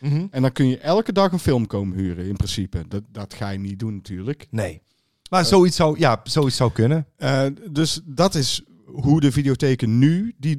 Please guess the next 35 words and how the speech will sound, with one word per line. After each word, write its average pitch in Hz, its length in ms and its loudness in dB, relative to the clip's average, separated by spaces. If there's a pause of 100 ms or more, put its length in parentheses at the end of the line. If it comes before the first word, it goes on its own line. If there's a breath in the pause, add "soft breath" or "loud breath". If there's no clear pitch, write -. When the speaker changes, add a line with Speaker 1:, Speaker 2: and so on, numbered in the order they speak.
(140)
Speaker 2:
die 185 200 4
er 151 80 -2
nog 131 160 -2
zijn, 143 560 -4 (100)
werken. 117 500 -4
Speaker 1:
Ik 120 200 -4
denk 190 220 2
dat 160 160 0
als 147 140 -2
jij 131 220 0
dit 117 200 -2
aantrekkelijk 139 560 0
maakt 147 320 0
en 123 120 2
je, 110 260 4
en 117 140 4
je 104 80 6
zorgt 127 320 4
ervoor 113 260 2
dat 110 100 -4 (120)
het - 100 -10
een 101 80 2
sociale 110 640 2
plaats 113 340 -4
wordt, 185 280 -2 (100)
Speaker 2:
Ja. 135 180 0
Speaker 1:
net 170 160 6
zoals 156 180 2
dat 135 180 0
een 110 260 -2
bibliotheek 113 680 4
dat 107 180 0
nog 107 120 -4
steeds 151 360 2
is, 117 320 -6